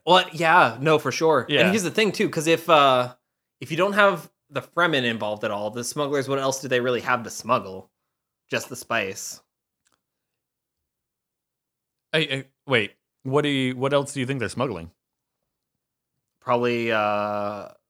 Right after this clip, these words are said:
Speaker 2: Yeah, it's just spice.
Speaker 1: It's just spice?
Speaker 2: Yeah, yeah. They, they just go out for the, basically, they need the Fremen to help them get the spice.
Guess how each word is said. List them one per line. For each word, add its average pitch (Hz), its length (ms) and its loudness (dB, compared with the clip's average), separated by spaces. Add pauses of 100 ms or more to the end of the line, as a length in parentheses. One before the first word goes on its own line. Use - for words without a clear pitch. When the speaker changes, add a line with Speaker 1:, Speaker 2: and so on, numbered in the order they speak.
(680)
Speaker 2:
Yeah, 120 120 0
it's 127 160 -4
just 139 160 -2
spice. 101 480 -2
Speaker 1:
It's 131 120 -12
just 127 180 -2
spice? 165 300 -2
Speaker 2:
Yeah, 147 120 6
yeah. 117 160 6
They, 120 100 2
they 131 320 0
just 135 140 -4
go 143 100 2
out 117 80 0
for 120 60 -8
the, 107 120 -10 (220)
basically, 208 400 4
they 180 180 4
need 180 200 0
the 135 80 0
Fremen 131 340 2
to 110 60 0
help 120 220 2
them 104 140 0
get - 140 -4
the 117 80 -12
spice. - 480 -8